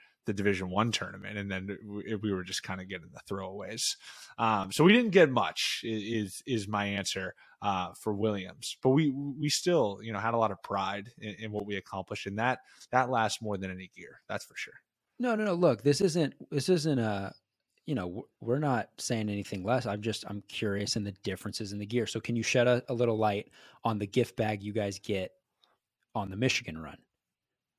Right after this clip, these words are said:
Speaker 1: Yeah, I mean, Michigan was, was different because that was our second year being with Jordan. So as soon as we made the tournament, we got a huge influx of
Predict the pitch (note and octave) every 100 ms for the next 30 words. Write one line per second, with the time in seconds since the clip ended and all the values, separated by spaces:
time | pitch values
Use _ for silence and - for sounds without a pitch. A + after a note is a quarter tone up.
0 | _ _ _ _ _ _ _ _ _ -
1 | - - - - C3+ B2+ B2 D#3 - E3+
2 | C3 G#2 - - - _ _ _ - A#2+
3 | G#2+ F#2+ B2+ A#2+ G2 G#2 - F#2+ G#2 G#2+
4 | A#2 G#2 - G#2+ G2+ G2 F#2+ F#2+ F#2+ F#2+
5 | F#2 F2+ - - A#2 A2+ G#2 G2+ F#2+ G2
6 | F#2+ F2+ G2+ F#2 F2+ F2+ _ - - -
7 | A#2 G2 - D3 C3+ B2 A#2 A2 G#2 G#2+
8 | G2+ F#2+ F#2+ - - - - G#2 G2+ F2+
9 | - - B2+ A#2 G#2 A2+ G#2+ - G2+ G2
10 | - - - G#2 F#2+ F2+ E2+